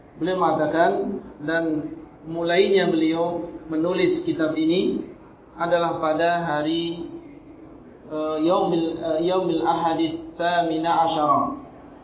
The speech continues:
Yaumil Ahad Ats-Tsamina Asyara, yaitu pada hari Ahad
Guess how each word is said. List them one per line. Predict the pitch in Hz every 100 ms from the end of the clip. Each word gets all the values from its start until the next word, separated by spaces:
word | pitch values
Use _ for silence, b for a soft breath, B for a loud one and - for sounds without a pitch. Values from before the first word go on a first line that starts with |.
| - - - - - - -
Yaumil | 156 175 170 160
Ahad | 165 175 196 196 165
Ats-Tsamina | - 175 180 160 165 165 160
Asyara, | 151 143 147
yaitu | 151 180
pada | 175 165 160
hari | 156
Ahad | 156 156 185 -